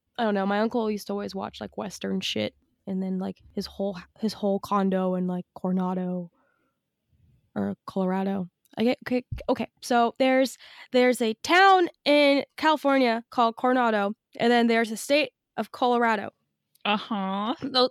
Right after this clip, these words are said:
Speaker 1: those two are <laughs> very easy to get confused, even though one of them is an island <laughs> and one of them is not. But yes, in Colorado. Yeah, but Colorado, yeah. But anyways,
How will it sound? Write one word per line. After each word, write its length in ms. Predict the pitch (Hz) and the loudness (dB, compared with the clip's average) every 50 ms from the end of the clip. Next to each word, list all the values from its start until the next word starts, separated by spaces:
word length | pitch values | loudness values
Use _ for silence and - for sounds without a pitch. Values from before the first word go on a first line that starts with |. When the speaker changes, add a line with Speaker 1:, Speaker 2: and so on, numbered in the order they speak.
| - | 0
Speaker 1:
those 200 | 240 247 262 262 | 0 0 0 0
two 260 | - - - 294 285 269 | -4 -6 -2 0 2 2
are 100 | 254 247 | 2 2
<laughs> 20 | |
very 360 | 233 - - - 311 330 359 - 381 370 392 - | 0 -2 0 4 4 6 6 8 8 8 8 8
easy 340 | 330 320 294 240 254 233 233 | 8 6 6 4 2 0 2
to 100 | 220 254 | 0 2
get 200 | 247 262 254 - | 2 2 0 0
confused, 760 | - 277 226 214 - 262 240 208 - - 208 233 - - _ _ - - - - - | -2 -6 -4 -2 -2 0 0 0 -2 -6 -12 -20 -20 -20 _ _ -20 -20 -8 -2 2
even 240 | 294 302 311 330 320 | 2 4 4 6 6
though 120 | 311 294 | 4 4
one 200 | 240 262 294 311 370 | 6 6 8 8 8
of 60 | 339 320 | 8 8
them 180 | 330 320 302 | 8 6 6
is 140 | 311 302 277 | 4 4 4
an 100 | 294 269 | 4 6
island 460 | 269 269 277 277 269 247 220 214 220 - | 6 6 6 6 6 4 2 2 2 0
<laughs> 140 | - - - | 0 2 2
and 160 | 320 320 - | 2 2 4
one 140 | 302 285 294 | 2 2 2
of 80 | 302 | 2
them 160 | 254 233 247 254 | 2 2 0 -2
is 120 | 247 233 | -2 -2
not. 220 | 226 233 226 - - _ _ _ _ _ _ _ _ _ _ _ _ - - - - - - _ _ _ _ _ _ _ - - - - - - _ _ _ _ _ _ _ _ _ _ _ _ _ _ _ _ _ _ _ _ _ _ - - _ | 0 0 0 0 -2 _ _ _ _ _ _ _ _ _ _ _ _ -20 -20 -20 -20 -20 -20 _ _ _ _ _ _ _ -20 -20 -20 -20 -20 -20 _ _ _ _ _ _ _ _ _ _ _ _ _ _ _ _ _ _ _ _ _ _ -20 -12 _
But 240 | - 220 220 - - _ _ _ _ _ _ - | -2 -2 -2 -2 -4 _ _ _ _ _ _ -6
yes, 280 | - 220 - 196 - - | -4 -4 -4 -6 -8 -10
in 120 | - 208 196 | -10 -10 -10
Colorado. 760 | - - - 285 311 302 269 254 208 - - - - - - _ _ _ - | -6 0 2 4 6 6 4 4 2 -2 -4 -6 -12 -14 -18 _ _ _ -10
Yeah, 160 | - - - - _ - | -10 -10 -10 -12 _ -12
but 140 | - - - | -12 -10 -4
Colorado, 680 | - 349 370 392 370 320 285 285 262 226 208 226 226 - _ _ _ _ _ _ _ _ _ | -2 0 2 4 4 4 4 4 2 0 -2 -2 -6 -8 _ _ _ _ _ _ _ _ _
yeah. 160 | - - - - _ _ _ _ _ _ _ _ _ _ _ _ _ _ _ - - - _ _ - _ | -14 -14 -14 -16 _ _ _ _ _ _ _ _ _ _ _ _ _ _ _ -20 -20 -20 _ _ -14 _
But 100 | - 370 | -2 0
anyways, 540 | 403 381 359 302 269 240 214 202 214 - | 2 4 4 4 4 4 2 0 -2 -6